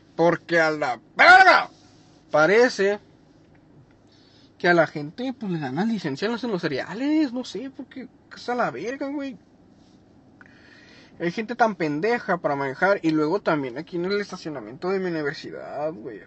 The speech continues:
A la verga. Parece que estamos jugando carreras, güey. No sé. Ahorita iba a agarrar un, un lugar, pero, güey, no mames, se metió un cabrón como si fuera,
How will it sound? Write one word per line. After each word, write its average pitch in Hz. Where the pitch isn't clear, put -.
A 180
la 190
verga. 131
Parece 165
que 233
estamos 214
jugando 240
carreras, 220
güey. 190
No 214
sé. 247
Ahorita 165
iba 233
a -
agarrar 175
un, 208
un 185
lugar, 220
pero, 180
güey, 170
no 247
mames, 254
se 185
metió 156
un 190
cabrón 220
como 240
si 160
fuera, 175